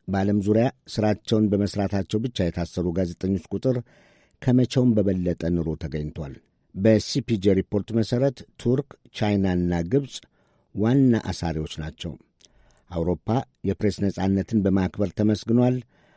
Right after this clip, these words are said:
ባለፈው ዓመት በዚያ አካባቢ ከሥራቸው ጋር በተያያዘ ሕይወታቸውን ያጡ ጋዜጠኞች ሁለት ብቻ ናቸው። ህንድ በአር ኤስ ኤፍ ሪፖርት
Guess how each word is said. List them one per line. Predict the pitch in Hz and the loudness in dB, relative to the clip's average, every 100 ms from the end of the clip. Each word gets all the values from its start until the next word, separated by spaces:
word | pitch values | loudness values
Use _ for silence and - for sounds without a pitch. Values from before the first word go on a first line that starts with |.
| _ | _
ባለፈው | 131 117 123 - | -2 0 0 0
ዓመት | 117 110 - | 2 2 2
በዚያ | 101 90 101 | -2 0 0
አካባቢ | 92 98 92 92 | 0 -2 0 0
ከሥራቸው | 87 92 92 87 - | -2 -4 -4 -4 -2
ጋር | 87 87 | -2 -2
በተያያዘ | 87 85 87 82 80 | -2 -4 -4 -4 -2
ሕይወታቸውን | 87 85 85 78 87 82 | -4 -4 -6 -6 -4 -2
ያጡ | 82 - 73 | -4 -6 -8
ጋዜጠኞች | 80 78 - 82 104 98 - _ _ _ _ _ | -6 -6 -6 -4 -4 -4 -12 _ _ _ _ _
ሁለት | 120 113 - | -2 -2 -2
ብቻ | 98 - 80 | -8 -6 -6
ናቸው። | 71 62 - 76 - _ _ _ _ _ _ _ _ | -8 -12 -12 -12 -16 _ _ _ _ _ _ _ _
ህንድ | 135 139 156 - _ _ - | 4 6 4 -4 _ _ -6
በአር | 85 82 - - 113 131 - | -2 -2 -6 -2 -2 -2 -2
ኤስ | 117 113 - - | 0 0 -2 -6
ኤፍ | 104 - | -4 0
ሪፖርት | 107 - 104 | -2 0 -4